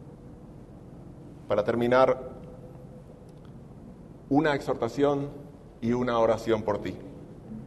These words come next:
Dice Pablo otra vez a los corintios:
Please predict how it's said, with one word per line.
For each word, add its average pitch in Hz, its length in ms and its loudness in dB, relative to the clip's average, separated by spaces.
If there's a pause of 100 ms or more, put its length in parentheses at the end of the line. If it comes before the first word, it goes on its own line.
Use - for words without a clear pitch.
(1900)
Dice 110 240 0
Pablo 104 480 2
otra 117 260 6
vez 117 200 8
a 113 60 4
los 107 120 2
corintios: 104 720 2